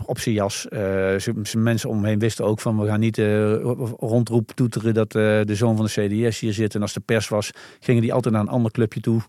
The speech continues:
dan, eh, van mijn zoon. En dat begrepen ze ook allemaal wel. En, eh, als je, ja, als je kijkt naar de plek waar het gebeurd is, dat was, dat is één grote woestijn eigenlijk.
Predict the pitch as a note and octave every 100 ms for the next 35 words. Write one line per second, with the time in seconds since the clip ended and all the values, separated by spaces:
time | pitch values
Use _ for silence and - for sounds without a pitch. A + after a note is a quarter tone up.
0 | _ - _ A2 A2+ A2 A2+ A2 G#2 A#2+
1 | A2+ G#2+ G#2+ G#2+ C#3 G2 F2 - A#2 G#2
2 | G#2+ C#3 A#2+ G2 G#2 F#2+ G2 F#2+ F2+ F2
3 | E2+ - - - - - - A2+ A2 A2+
4 | - - G#2 G2 F#2+ F#2+ F2 - F4 -
5 | - - A#2 G#2+ G#2+ F#2+ - A2+ G2+ G2
6 | G#2 G#2+ A2+ G#2+ - G2+ A2 A#2+ B2 A2
7 | C#3+ C3 A#2+ - A#2 A2+ G#2 - - F3+
8 | A2 - B2+ A#2 G#2 F#2 F#2 F#2 G#2+